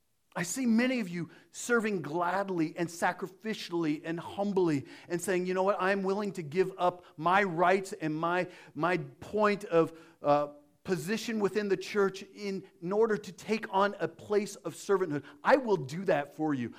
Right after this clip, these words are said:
Oh, you should be doing it, because that's really kinda how we feel, right? You should be doing this. But a servant also says, "I will do this." I see it in how, uh, we are s-,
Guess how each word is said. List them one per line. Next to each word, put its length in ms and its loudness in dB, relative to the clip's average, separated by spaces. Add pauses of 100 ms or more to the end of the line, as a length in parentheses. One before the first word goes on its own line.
(120)
Oh, 160 10
you 200 2
should 440 4
be 140 6
doing 420 4
it, 240 -2 (140)
because 220 -6
that's 240 -4
really 260 -4
kinda 220 -10
how 100 -14
we 140 -12
feel, 220 -8
right? 220 -12 (160)
You 140 0
should 300 -2
be 100 -6
doing 300 -2
this. 180 -6 (240)
But 160 0
a 60 2
servant 520 -2
also 460 -2
says, 380 -6 (680)
"I 100 -6
will 120 -8
do 220 -10
this." 400 -20 (1400)
I 120 -4
see 320 -4
it 200 0 (280)
in 180 0
how, 400 -2 (220)
uh, 360 4
we 200 -2
are 100 2
s-, 220 -16